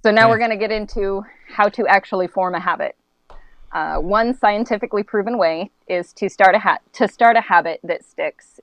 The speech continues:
Speaker 1: is to visualize every step of the process ahead of time, even just once. Um, you're more likely to do something if you know how you're going to do it.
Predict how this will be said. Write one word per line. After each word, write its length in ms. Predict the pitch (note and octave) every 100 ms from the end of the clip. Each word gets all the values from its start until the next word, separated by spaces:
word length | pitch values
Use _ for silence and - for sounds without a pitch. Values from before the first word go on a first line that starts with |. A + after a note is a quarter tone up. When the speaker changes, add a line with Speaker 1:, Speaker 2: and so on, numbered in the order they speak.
| _
Speaker 1:
is 440 | F3+ E3+ E3 - _
to 220 | - F3+
visualize 720 | F#3 F#3 F#3+ E3+ E3 E3 - -
every 240 | F#3 F#3+
step 280 | - F3+ F3
of 160 | F3 F3+
the 80 |
process 640 | - D#3 D3 - D3+ D#3 _ F3+
ahead 260 | F3+ F3+
of 120 | F#3
time, 380 | - D#3+ D3+ D3 - _ _ _
even 260 | G#3+ A3+ G#3+
just 200 | G3+ -
once. 440 | D#3+ D3 - - _ _
Um, 340 | E3 D#3+ D#3 - -
you're 160 | A3
more 180 | G#3 G3
likely 360 | G3 F#3+ G#3 F3
to 160 | - E3+
do 180 | F3+
something 540 | F#3 F#3+ F#3+ G3+ G3+ -
if 160 | F#3 -
you 80 | F3+
know 320 | E3+ E3+ F3 -
how 120 | F#3
you're 200 | E3 E3+
going 260 | E3 D#3 D3+
to 120 | E3
do 160 | D3+ B2
it. 180 | -